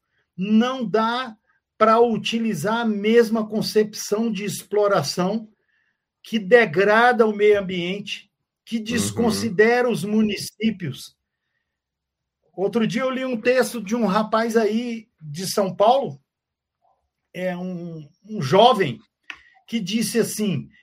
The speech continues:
Speaker 1: "Eu quero ter a opção de não explorar os terras raras. Eu quero ter a opção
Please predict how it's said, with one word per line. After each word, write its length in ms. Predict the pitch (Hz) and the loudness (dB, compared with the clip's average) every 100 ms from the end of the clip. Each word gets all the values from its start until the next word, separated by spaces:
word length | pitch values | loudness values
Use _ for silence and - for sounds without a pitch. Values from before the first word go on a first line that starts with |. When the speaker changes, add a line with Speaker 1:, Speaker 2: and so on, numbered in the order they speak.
| - | 2
Speaker 1:
"Eu 200 | 208 233 | 4 4
quero 380 | - 262 262 220 | 2 0 0 -4
ter 320 | - 269 277 | -4 2 4
a 120 | 262 | 6
opção 1000 | 247 269 320 - - - 226 233 277 - _ _ _ _ _ _ _ _ | 6 6 2 -4 -12 0 4 4 2 -8 _ _ _ _ _ _ _ _
de 300 | 165 180 240 | -14 -6 -2
não 380 | 233 240 277 311 | 0 2 2 0
explorar 680 | 285 - - 254 233 202 226 | -2 -4 -2 2 4 4 4
os 200 | 254 214 | 2 -4
terras 460 | - 233 208 214 160 | -4 -2 0 0 0
raras. 480 | 147 156 135 - _ - - _ _ _ _ _ _ _ _ _ _ | -2 -2 -6 -12 _ -20 -20 _ _ _ _ _ _ _ _ _ _
Eu 160 | 175 | -8
quero 320 | 180 226 240 233 | -2 2 2 0
ter 220 | 262 269 | 2 4
a 80 | 269 | 6
opção 800 | 254 247 - - - 233 285 | 6 4 -2 -6 -2 -2 -2